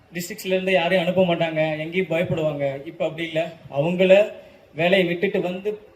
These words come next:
குழந்தைங்களுக்கு என்ன பிடிக்குமோ அப்படிங்கிற ஒரு இதுல உங்களுக்காக எவ்வளவு எஃபர்ட் போடுறாங்க. அவங்களுக்காக நீ எது பண்ண வேணாம், உனக்காக நீ, நீ நல்லா இருக்கணும்னுக்காக பண்றாங்க. So, அதை என்னைக்கும் மறந்துடாத. நீ நல்லா இருக்கணும்னு தான் இவ்வளவு தூரம் உனக்கு கஷ்டப்படுறாங்க. So, நான் இப்பவும் சொல்றேன்,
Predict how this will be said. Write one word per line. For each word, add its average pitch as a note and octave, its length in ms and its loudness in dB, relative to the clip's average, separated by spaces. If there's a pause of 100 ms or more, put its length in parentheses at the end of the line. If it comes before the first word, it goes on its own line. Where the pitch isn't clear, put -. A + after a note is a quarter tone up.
(140)
குழந்தைங்களுக்கு F#3+ 540 0
என்ன F#3 260 -4
பிடிக்குமோ F3 520 -4
அப்படிங்கிற F3+ 360 -4
ஒரு D#3 180 -4
இதுல F3+ 100 -2
உங்களுக்காக F#3 560 0
எவ்வளவு F3 360 4
எஃபர்ட் E3+ 280 0
போடுறாங்க. C#3+ 420 2 (140)
அவங்களுக்காக G#3+ 500 -2
நீ G#3 80 -6
எது F3 200 -4
பண்ண D3+ 200 -6
வேணாம், C#3 240 -8
உனக்காக G#3 560 0
நீ, F#3+ 220 -8 (420)
நீ F3+ 220 -6
நல்லா F3+ 300 4
இருக்கணும்னுக்காக E3+ 580 -2
பண்றாங்க. D3 520 -4 (580)
So, D3+ 340 -2 (600)
அதை F3 280 8
என்னைக்கும் F#3 420 4
மறந்துடாத. F#3 640 4
நீ F3+ 160 -8
நல்லா F#3 240 -2
இருக்கணும்னு F#3 260 -4
தான் F#3 140 0
இவ்வளவு F3 260 4
தூரம் F#3+ 200 2
உனக்கு D#3+ 280 -4
கஷ்டப்படுறாங்க. D#3 520 -8
So, D3+ 240 -14 (100)
நான் B2+ 440 -10
இப்பவும் F#3 240 2
சொல்றேன், E3+ 380 0